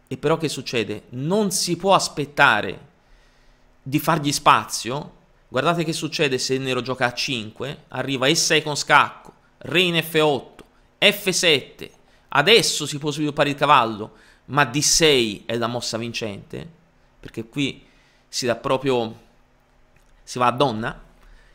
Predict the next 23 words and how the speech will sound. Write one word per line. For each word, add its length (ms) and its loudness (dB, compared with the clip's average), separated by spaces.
e 140 -8
quindi 580 -4
Nimzowitsch 920 -2
in 140 -8
condizione 800 -2
disperata 840 4
cede 280 2
il 80 4
cavallo, 640 4
perché 280 -8
cavallo 320 2
in 140 -4
D 80 -6
sette 800 0
permette 760 -8
la 120 -4
forchetta 500 -6
di 120 -8
pedone 320 -4
con 120 -10
scacco 360 -2
E 40 -2
sei, 400 -2